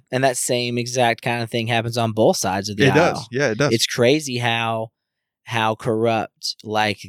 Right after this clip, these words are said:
Speaker 1: the upper echelon of our government seems to be.
Speaker 2: Right.
Speaker 1: And so a big part of what's happening right now, I think personally, is that cops, like, indi-, like, actual individual police officers, not policing as a whole, which I think we can both agree
Speaker 2: Right.
Speaker 1: needs reformation, but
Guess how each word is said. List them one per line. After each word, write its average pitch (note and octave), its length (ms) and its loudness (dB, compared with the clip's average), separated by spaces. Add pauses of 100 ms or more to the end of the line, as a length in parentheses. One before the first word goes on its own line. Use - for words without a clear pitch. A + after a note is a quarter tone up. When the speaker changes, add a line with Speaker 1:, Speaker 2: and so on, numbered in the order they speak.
Speaker 1:
the G#2+ 240 -2
upper A2+ 240 2
echelon G#2 500 0
of G2+ 100 -2
our G2 120 2
government G2 520 -2
seems F#2+ 300 -4
to F#2+ 100 -8
be. G#2+ 400 0
Speaker 2:
Right. A2 180 0 (120)
Speaker 1:
And A#2 180 -2
so A2+ 340 2
a G#2+ 120 -4
big B2 300 0
part C#3+ 240 2
of D3 60 -8
what's D3 220 -2
happening B2+ 440 -2
right G2+ 220 -10
now, G2 300 -8
I B2+ 240 0
think G#2+ 380 -8
personally, F2+ 760 -6 (400)
is G#2 320 2
that G2+ 480 -4 (640)
cops, - 760 0 (400)
like, B2 220 0 (100)
indi-, D3+ 320 -2
like, C3 200 2
actual C#3 400 -2
individual A#2 500 0
police A2 320 -6
officers, G2 380 -8
not C3 160 0
policing C#3 440 -2
as A2+ 120 0
a G2 80 0
whole, G#2+ 260 2
which A2 140 -2
I G#2+ 60 2
think G#2+ 200 -2
we A#2 140 0
can A2 100 -2
both G#2+ 300 2
agree G#2 300 -4
Speaker 2:
Right. G#2+ 120 2
Speaker 1:
needs A2 160 0
reformation, G2 720 -4
but G2 140 -6